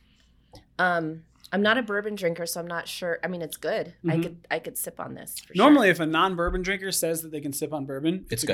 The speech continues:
Speaker 3: good.
Speaker 2: bourbon.
Speaker 3: Mm-hmm.
Speaker 2: That's,
Speaker 1: I mean,
Speaker 2: that's a
Speaker 1: I'm
Speaker 2: good
Speaker 1: holding
Speaker 2: litmus
Speaker 1: it
Speaker 2: test,
Speaker 1: and
Speaker 2: I
Speaker 1: I'm
Speaker 2: think.
Speaker 1: ready to take another sip. So.
Speaker 2: Yep.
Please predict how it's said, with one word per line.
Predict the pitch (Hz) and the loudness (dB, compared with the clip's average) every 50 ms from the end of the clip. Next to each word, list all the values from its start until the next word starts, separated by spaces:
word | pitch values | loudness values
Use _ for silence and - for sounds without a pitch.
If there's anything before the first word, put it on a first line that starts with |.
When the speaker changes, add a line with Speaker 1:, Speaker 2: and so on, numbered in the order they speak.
| - | -2
Speaker 3:
good. | 139 | -2
Speaker 2:
bourbon. | - - 123 - - - | -6 -12 -14 -16 -18 -14
Speaker 3:
Mm-hmm. | - - | -10 -8
Speaker 2:
That's, | - - - - | -6 -4 0 0
Speaker 1:
I | |
mean, | 190 196 190 185 | 2 2 2 2
Speaker 2:
that's | 185 | 2
a | 185 | 4
Speaker 1:
I'm | 170 170 | 4 4
Speaker 2:
good | 160 | 4
Speaker 1:
holding | 156 156 - 202 214 208 | 2 2 0 0 0 0
Speaker 2:
litmus | |
Speaker 1:
it | 226 | 0
Speaker 2:
test, | 233 - | 0 0
Speaker 1:
and | 185 185 | 0 -2
Speaker 2:
I | |
Speaker 1:
I'm | 175 | -4
Speaker 2:
think. | 170 170 | -2 -4
Speaker 1:
ready | 170 170 175 180 | -4 -4 -6 -8
to | 170 180 160 | -10 -12 -12
take | - 180 165 - | -10 -10 -12 -10
another | 165 160 156 147 143 139 | -10 -10 -10 -10 -10 -12
sip. | - - - 135 - - | -10 -8 -8 -8 -8 -8
So. | - - 143 131 | -8 -6 -2 2
Speaker 2:
Yep. | 147 156 156 165 - - | 4 6 6 4 2 -2